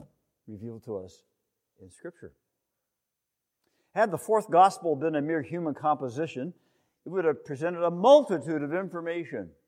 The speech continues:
about, about all kinds of things, about what it was like when he's a little boy,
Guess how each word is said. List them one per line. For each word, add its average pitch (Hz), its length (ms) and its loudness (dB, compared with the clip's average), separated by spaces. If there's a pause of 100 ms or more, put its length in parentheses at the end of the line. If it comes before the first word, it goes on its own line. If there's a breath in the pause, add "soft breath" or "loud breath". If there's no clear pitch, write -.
(1160)
about, 139 200 -10 (100)
about 139 260 -4
all 160 140 2
kinds 160 500 -8
of 113 120 -14
things, 82 340 -12 (380)
about 143 320 4
what 151 100 -4
it 156 40 -10
was 147 120 -12
like 151 240 -4
when 147 100 -8
he's 143 160 -12
a 156 40 -12
little 151 240 -10
boy, 127 480 -4